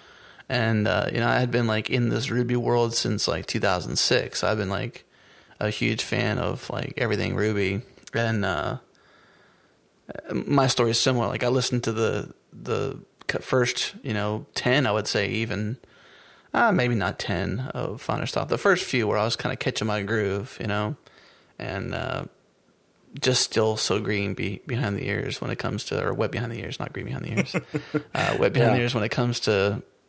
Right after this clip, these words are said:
Speaker 1: you know, knowing what to do. But like you said earlier, right, you, you, you almost couldn't call yourself a true developer because you had to look up documentation, heaven forbid, right?
Speaker 2: Right.
Speaker 1: I mean, you can't remember all those attributes? Come on, Tim.
Speaker 2: I know. <laughs>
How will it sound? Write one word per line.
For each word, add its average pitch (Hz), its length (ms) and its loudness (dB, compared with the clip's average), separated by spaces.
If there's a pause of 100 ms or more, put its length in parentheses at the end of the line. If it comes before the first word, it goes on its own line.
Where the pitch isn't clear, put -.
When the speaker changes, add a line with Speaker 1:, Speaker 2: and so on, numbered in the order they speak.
(200)
Speaker 1:
you 127 100 0
know, 107 160 0
knowing 123 240 4
what 123 100 0
to 113 40 0
do. 120 240 0
But 117 220 2 (320)
like 156 200 2
you 165 60 4
said 160 220 4
earlier, 127 360 4
right, 98 220 -2
you, 104 140 -8
you, 117 200 -4 (100)
you 120 300 -6 (220)
almost 131 460 2
couldn't 127 340 -2
call 131 200 2
yourself 123 440 2
a 120 60 2
true 123 220 2
developer 131 420 2
because 117 320 -2
you 117 60 2
had 113 80 0
to 110 60 -2
look 123 160 -4
up 117 120 -8
documentation, 98 920 -2
heaven 101 200 -2
forbid, 107 400 -4
right? 113 300 -2 (140)
Speaker 2:
Right. 131 380 6
Speaker 1:
I 117 40 -6
mean, 120 140 2
you 117 80 2
can't - 300 2
remember 139 340 4
all 143 100 6
those 151 160 4
attributes? 151 640 -2
Come - 160 -4
on, 104 140 -2
Tim. 113 340 -4 (440)
Speaker 2:
I 131 120 2
know. 135 360 6
<laughs> - 40 -16